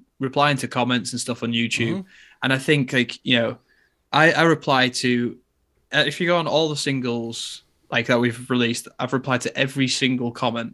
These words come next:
Speaker 1: on those music videos.
Speaker 2: Yeah.
Speaker 1: And it's like, that to me is a small price to pay in time
Speaker 2: Yeah.
Speaker 1: to be like, c-, well, one, to connect with people, and two, like, if someone's willing to s-, take the time out of their day to comment on a video saying, "This is awesome,"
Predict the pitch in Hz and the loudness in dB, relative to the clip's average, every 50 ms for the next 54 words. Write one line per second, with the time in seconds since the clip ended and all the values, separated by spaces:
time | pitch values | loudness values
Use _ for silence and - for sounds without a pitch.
0 | - - - 127 117 117 117 113 110 - _ _ - 120 117 113 110 - 113 113 | -12 -10 -8 -6 -6 -6 -6 -8 -10 -12 _ _ -4 -4 -4 -4 -4 -6 -6 -6
1 | 110 110 107 - - - - _ _ - 113 117 110 107 _ _ _ _ _ - | -6 -6 -8 -10 -14 -20 -20 _ _ -10 -10 -8 -10 -12 _ _ _ _ _ 0
2 | 127 131 127 123 127 - - - 139 123 123 117 - - - - - _ _ _ | 0 2 2 2 2 0 0 2 2 2 2 2 0 -4 -12 -12 -16 _ _ _
3 | _ _ _ _ _ - 139 160 170 165 165 - - 147 156 165 170 156 131 123 | _ _ _ _ _ -4 0 0 0 0 0 -2 -2 0 0 2 2 2 2 0
4 | - 123 - - - - 151 156 156 160 160 147 135 - - - 135 135 131 123 | -2 -2 -2 -2 -2 -2 0 0 2 2 0 0 -2 -4 -4 -2 -2 0 0 -2
5 | - - - - - - - 127 123 - 127 131 127 123 117 117 117 117 - - | -4 -6 -8 -10 -10 -10 -10 -8 -4 -2 0 2 2 2 0 -2 -4 -8 -4 0
6 | 127 127 120 117 113 110 - _ _ _ _ _ _ _ _ _ - 117 107 104 | 0 2 2 0 -2 -6 -10 _ _ _ _ _ _ _ _ _ -14 -10 -6 -4
7 | 104 131 123 - 131 127 123 120 120 113 - - - _ _ _ _ _ _ - | -4 -4 -2 0 2 2 4 2 2 0 -4 -8 -18 _ _ _ _ _ _ -4
8 | 170 - - 151 156 135 139 151 175 185 180 - 131 - - 143 160 170 165 156 | -4 0 0 2 0 2 2 2 2 0 0 -4 -6 -6 -2 -2 -2 -2 -2 -4
9 | 143 - 135 127 127 - 131 120 - 156 156 135 - 143 143 - 185 190 190 180 | -6 -2 -2 -2 -2 -2 -4 -2 0 2 2 2 0 0 -2 -2 0 0 0 -2
10 | 160 147 160 165 165 151 123 120 - 113 - - - - - 143 131 131 - 135 | -2 -4 -4 -2 0 0 0 -2 -2 -8 -10 -12 -12 -6 -2 -2 -2 -2 -2 -6
11 | 123 - - 135 135 131 135 127 120 123 127 120 117 123 131 131 120 - - - | -4 -2 0 2 2 2 2 2 2 2 2 0 0 2 0 0 0 -2 -4 -2
12 | 139 127 120 120 120 123 131 127 120 - - 120 117 117 127 123 - 127 120 123 | -2 -2 -2 -2 -2 -2 -2 -2 -2 -2 -4 -6 -6 -6 -6 -6 -4 -4 -2 0
13 | 123 123 127 120 120 - 123 113 - | 2 2 2 2 0 -4 -6 -8 -10